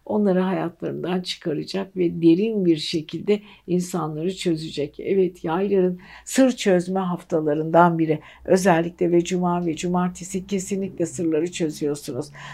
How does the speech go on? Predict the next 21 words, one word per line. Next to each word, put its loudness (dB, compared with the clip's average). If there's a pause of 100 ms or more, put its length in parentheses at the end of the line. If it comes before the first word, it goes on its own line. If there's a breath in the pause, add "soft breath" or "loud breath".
Pazar 4
günü -4 (260 loud breath)
ay 2
sizin -6
burcunuzda. -8
Bir 2
rahatsınız, -4
bir -2
rahatsınız. -2 (320 loud breath)
Demeyin 4
keyfinize. -2 (220 soft breath)
İstediğiniz -2
gibi -4
konuşup -4
istediğiniz -2
gibi -2
hareket -2
edebilirsiniz. -2 (320 soft breath)
Duygusal 2
boşalmalar, -4 (280 loud breath)
duygusal, 0